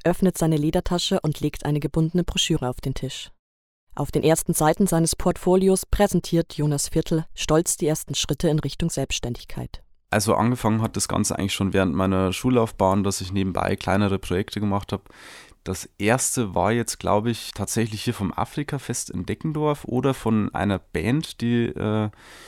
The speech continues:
Speaker 2: ich damals zusammen mit meinem Bruder so ein bisschen betreut hab, medial. Ähm, da wurde dann, also da hab ich dann im Endeffekt eine Website gebaut und dann kam entweder über die oder ich hab auch in eBay Kleinanzeigen was reingestellt, dann, äh, ging das einfach so ein bisschen los. Also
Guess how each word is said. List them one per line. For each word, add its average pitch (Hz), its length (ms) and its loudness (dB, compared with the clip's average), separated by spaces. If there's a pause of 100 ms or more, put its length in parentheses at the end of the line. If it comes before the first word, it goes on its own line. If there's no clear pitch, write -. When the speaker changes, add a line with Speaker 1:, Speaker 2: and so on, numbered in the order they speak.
(160)
Speaker 2:
ich - 140 -8
damals 110 300 2
zusammen 104 260 0
mit 110 120 0
meinem 98 160 0
Bruder 127 260 -2
so 110 120 -2
ein 107 60 0
bisschen 104 260 -2
betreut 104 480 -2
hab, 104 200 -2
medial. 90 560 0 (400)
Ähm, 101 500 4
da 104 400 4
wurde 117 240 -2
dann, 104 260 2
also 95 200 -2
da 98 80 2
hab 104 80 0
ich 110 80 -4
dann 98 160 0
im 92 160 -2
Endeffekt 107 420 -2
eine 90 100 -2
Website - 420 -2
gebaut - 340 0
und 92 160 -4
dann 98 160 0
kam 110 540 2 (220)
entweder 104 380 0
über 107 220 0
die 127 320 2
oder 104 260 4
ich 90 140 -4
hab 107 100 -4
auch 104 140 2
in 101 200 0
eBay 107 200 0
Kleinanzeigen 104 580 0
was 98 160 -2
reingestellt, 98 500 -2
dann, 101 200 2 (480)
äh, 98 280 2
ging 123 220 2
das 117 140 2
einfach 107 240 2
so - 120 0
ein 107 60 2
bisschen 101 320 0
los. 92 320 0
Also 90 460 -2